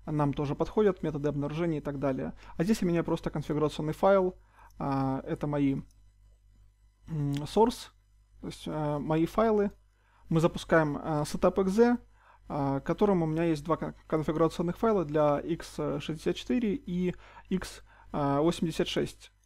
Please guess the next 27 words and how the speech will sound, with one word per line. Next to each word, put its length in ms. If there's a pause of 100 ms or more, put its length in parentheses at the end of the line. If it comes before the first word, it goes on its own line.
(360)
Внутри 240
папки 260
Office 340
у 40
нас 220
есть, 360
э, 520
два 180
соответствующих, 760
э, 300
экзешника. 640 (240)
Внутри 220
папки 260
Data 240
у 20
нас 220
есть, 260
э, 140
те 140
файлы, 260
которые 260
нужны 240
для 120
установки 420
и 20
так 180
далее. 260